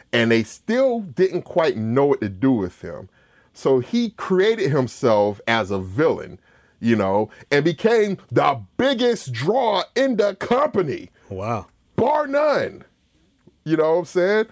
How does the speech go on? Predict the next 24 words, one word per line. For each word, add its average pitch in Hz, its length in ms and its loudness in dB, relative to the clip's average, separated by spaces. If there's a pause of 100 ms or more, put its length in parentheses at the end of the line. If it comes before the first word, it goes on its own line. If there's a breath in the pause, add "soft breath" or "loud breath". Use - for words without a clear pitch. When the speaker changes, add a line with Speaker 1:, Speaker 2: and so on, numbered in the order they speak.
(120 soft breath)
Speaker 1:
So 233 140 0
it's 254 120 -2
crazy 254 440 -2
how 196 200 0
that 190 240 2
works. 240 320 -2
And 143 100 -4
people 254 280 0
would 135 200 0
come 269 340 -2
to 185 400 -2 (440 soft breath)
W 202 300 0
W 185 580 -2
F 131 340 -2 (200)
matches 139 580 0
to 107 100 -6
see 165 300 -2
Stone 135 500 -2
Cold 135 300 2
Steve 156 240 -6
Austin, - 460 -2 (540)
you 117 140 -2
know? 117 340 2
Speaker 2:
Really? 127 440 0